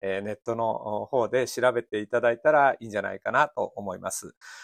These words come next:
では、それではですね、内容の方を聞いていってください。で、まずですね、まあ、細菌、まあ、一言に言っ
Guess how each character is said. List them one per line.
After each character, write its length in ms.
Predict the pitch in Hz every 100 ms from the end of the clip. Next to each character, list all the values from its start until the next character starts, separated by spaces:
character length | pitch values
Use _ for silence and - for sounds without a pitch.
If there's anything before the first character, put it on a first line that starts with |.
| -
で 60 | 156
は、 60 |
そ 120 | 139 190
れ 100 | 214
で 100 | 311
は 140 | 220
で 80 | 104
す 160 | -
ね、 180 | 131 139 -
内 220 | 127 127
容 60 |
の 100 | 123
方 160 | 127 156
を 100 | 107 -
聞 80 | 110
い 40 |
て 120 | -
い 40 | 104
っ 40 |
て 100 | 92
く 60 | 98
だ 100 | 101
さ 200 | 123 117
い。 120 | - _ _ _ _ _ _ _ _
で、 80 | 143
ま 180 | 160 285
ず 120 | 277
で 120 | 131
す 140 | - 113
ね、 220 | 151 -
ま 120 | 139
あ、 40 | 127
細 320 | - 160 180
菌、 400 | - 180 180 175 -
ま 200 | - 117
あ、 40 | 85
一 240 | - 165
言 260 | 247 247 160
に 100 | 123
言 80 |
っ 20 | 113